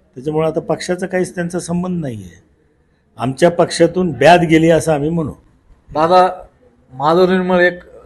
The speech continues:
Speaker 2: तुम्ही असं आत्ता म्हणलात, ब्याद होती, ते म्हणजे कशी ब्याद होती?
Speaker 1: हे पहा, असा आट-, प-, म्हणजे, उमेदवार निवडताना त्यांनी चुका केल्या, त्याच्यामुळे ते पडले.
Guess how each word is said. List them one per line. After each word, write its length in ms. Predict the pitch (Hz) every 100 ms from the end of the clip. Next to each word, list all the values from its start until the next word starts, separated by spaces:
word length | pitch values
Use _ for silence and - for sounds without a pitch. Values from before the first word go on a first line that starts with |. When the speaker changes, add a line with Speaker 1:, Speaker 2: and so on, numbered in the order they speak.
| -
Speaker 2:
तुम्ही 180 | 151 160
असं 200 | 156 160
आत्ता 240 | 156 -
म्हणलात, 240 | 165 165 156
ब्याद 280 | 139 156 143
होती, 240 | 131 117 - _ _ _ _ _
ते 40 | 143 151
म्हणजे 200 | 151 147
कशी 300 | 185 180 214
ब्याद 220 | 196 156
होती? 220 | 139 - - _ _ _ _ _ _ _ _ -
Speaker 1:
हे 60 | 139
पहा, 600 | 151 127 95 92 50 50
असा 460 | - 160 156 156 147
आट-, 400 | 117 120 - - _ _ _ _ - _ 143
प-, 260 | 143 123
म्हणजे, 600 | 123 131 135 135 135 131 - _ _ - - -
उमेदवार 500 | 117 127 135 135 135
निवडताना 640 | 127 123 127 127 131 127 123
त्यांनी 260 | 123 123
चुका 300 | 113 117 120
केल्या, 340 | 113 117 113 113
त्याच्यामुळे 540 | - 104 110 113 113
ते 60 | 117
पडले. 400 | 123 107 107